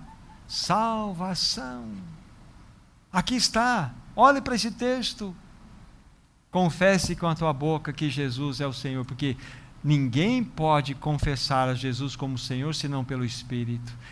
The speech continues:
Então, quando nós confessamos verdadeiramente dessa forma, é porque a ação do Espírito Santo está agindo. Ainda que eu não tenha mencionado a palavra Espírito Santo em nenhum momento, só estou fazendo agora,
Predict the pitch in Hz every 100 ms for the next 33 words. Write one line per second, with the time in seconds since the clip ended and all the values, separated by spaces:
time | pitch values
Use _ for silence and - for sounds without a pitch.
0 | - 135 135 156 156 180 233 226 214 -
1 | 214 208 196 - 185 143 131 120 196 226
2 | 220 214 202 165 147 - 120 - - 127
3 | 151 190 185 165 156 160 127 120 - -
4 | 151 151 147 156 143 143 - 175 156 -
5 | - 143 - 127 - 156 151 - 160 160
6 | 147 104 107 139 196 180 127 113 - -
7 | - - - - - - - - 156 214
8 | 233 226 226 214 214 220 214 208 - 196
9 | 202 185 170 180 180 175 - - 180 165
10 | 156 180 180 170 160 185 262 262 190 214
11 | 220 139 147 139 - 151 147 147 143 127
12 | 175 185 127